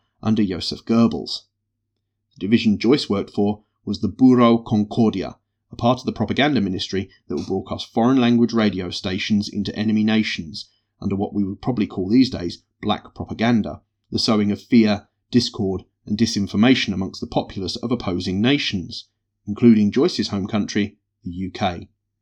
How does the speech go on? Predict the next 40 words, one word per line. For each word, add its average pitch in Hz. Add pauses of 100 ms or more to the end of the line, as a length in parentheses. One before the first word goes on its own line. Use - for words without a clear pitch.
(320)
It -
was -
while 98
working 127
in 127
this 123
role 92 (280)
that -
Joyce 110
would 98
gain 101
the 98
stage 131
name 95 (260)
that -
would 92
immortalise 98
him 95
into 92
infamy, - (460)
Lord 98 (420)
Haw 95
Haw. - (1700)
The 139
name 165
Lord 120
Haw 160
Haw 87 (100)
was 113
not 127
exclusive -
to -
Joyce. - (200)
It 139
was 131
used 156
by 117
another 123
propagandist 95
first, -